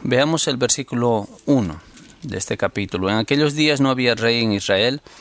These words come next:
y en aquellos días la tribu de Dan buscaba posesión para sí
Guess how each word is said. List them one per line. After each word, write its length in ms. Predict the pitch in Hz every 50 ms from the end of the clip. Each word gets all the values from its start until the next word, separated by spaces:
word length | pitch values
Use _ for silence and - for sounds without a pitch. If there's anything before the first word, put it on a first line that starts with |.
| - - - - - - -
y 100 | 113 104
en 80 | 104
aquellos 380 | 110 107 - 135 139 143 131 131
días 340 | 135 135 135 131 120 - -
la 200 | - - 101 101
tribu 320 | - - 131 135 147 151
de 140 | 143 131 113
Dan 320 | 104 110 117 120 117 110
buscaba 420 | 107 107 - - - 127 131 139 131
posesión 560 | - 123 107 - 107 98 - 123 120 120 117
para 280 | - - 104 101 95 95
sí 580 | - - - - 107 101 123 135 131 123 -